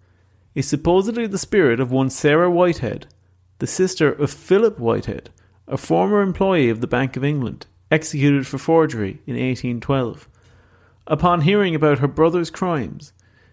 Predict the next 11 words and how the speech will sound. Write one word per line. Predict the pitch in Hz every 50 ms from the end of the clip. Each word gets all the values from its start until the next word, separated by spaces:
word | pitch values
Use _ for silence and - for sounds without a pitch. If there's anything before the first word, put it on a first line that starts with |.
| _ _
Sarah | - - - 151 151 151 147 143
supposedly | 143 156 143 - 170 170 165 143 135 113 117 120
went | 113 123 123 - -
mad | 127 131 139 143 143 139 131 117 110 101 - - - _ _ _ _ _ _ _ _ _
and | - 147 123
spent | - - - 147 135 135
the | 151 139
rest | 127 139 156 165 160 - -
of | 185 -
her | - 180 180
life | 170 175 165 139 110 107 - - -